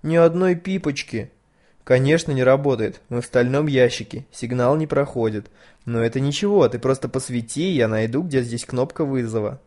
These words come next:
Голубоватый свет закачался, рука девочки ходила ходуном. "Ага, вот диспетчер", — ответили сразу. "Слушаю". "Это дом двадцать четыре, корпус один, второй под..."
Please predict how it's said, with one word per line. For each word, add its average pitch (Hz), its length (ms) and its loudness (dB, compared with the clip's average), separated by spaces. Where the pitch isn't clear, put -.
Голубоватый 160 560 0
свет 131 320 -2
закачался, 151 680 -2
рука 127 280 0
девочки 147 420 -4
ходила 120 400 -2
ходуном. 123 520 -4
"Ага, 131 500 4
вот 131 160 -2
диспетчер", — 139 640 -2
ответили 139 400 -6
сразу. 110 460 -4
"Слушаю". 131 680 -2
"Это 160 260 2
дом 170 220 2
двадцать 156 320 2
четыре, 131 420 -2
корпус 147 420 -2
один, 127 360 -2
второй 139 420 2
под..." 165 380 -2